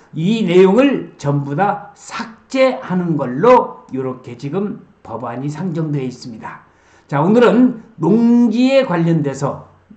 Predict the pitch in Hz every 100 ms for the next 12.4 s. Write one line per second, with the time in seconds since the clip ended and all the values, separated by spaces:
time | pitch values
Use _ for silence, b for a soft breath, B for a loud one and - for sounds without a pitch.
0 | _ _ 147 160 202 - 233 156 170 247
1 | 247 B B - 160 220 233 214 262 254
2 | - 180 220 269 262 214 156 135 123 135
3 | 127 - _ _ _ - 117 120 135 147
4 | 160 175 190 165 156 208 202 139 196 247
5 | - - _ _ _ _ _ _ - 151
6 | 208 233 233 254 - 208 202 196 220 -
7 | - - _ 143 156 151 165 233 - -
8 | _ - - 247 285 269 - 262 254 247
9 | 196 180 175 170 143 123 120 175 143 -
10 | B B _ - - 233 226 202 - -
11 | 165 180 185 - - 165 170 170 147 143
12 | 220 196 - -